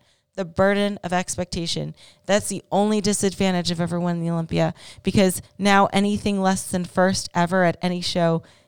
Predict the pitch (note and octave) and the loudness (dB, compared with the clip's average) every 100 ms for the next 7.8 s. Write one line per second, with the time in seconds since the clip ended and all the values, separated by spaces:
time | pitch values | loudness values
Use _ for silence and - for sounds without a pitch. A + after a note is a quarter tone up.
0 | _ F#3 F3+ E3+ E3 E3+ E3+ E3 E3 D3+ | _ -6 -4 -4 -6 -4 -4 -4 -4 -6
1 | - _ - E3 E3 - E3 - E3 D3+ | -10 _ -2 0 0 -2 -4 0 0 2
2 | D3+ E3 - - - F#3+ G3 C4 D#4 C4 | 0 -2 -6 -20 -2 2 4 4 4 4
3 | B3 A#3 A3+ G3+ E3+ E3 F3 - F3+ - | 4 4 4 2 2 0 -2 -2 -2 0
4 | F3+ E3+ - G#3+ G#3 - F3+ F3 F3 F3+ | -2 -2 -2 0 0 -6 -8 -6 -4 -4
5 | - - - - F#3+ - G3 - F3+ D3+ | -4 -8 -10 -4 -2 2 0 0 -2 -4
6 | D#3+ - - - G#3 G3+ F#3+ - - _ | -6 -12 -14 0 6 6 4 -4 -20 _
7 | - A#3 C4+ D#4 C#4 F#3+ G#3 | 2 4 4 2 2 4 6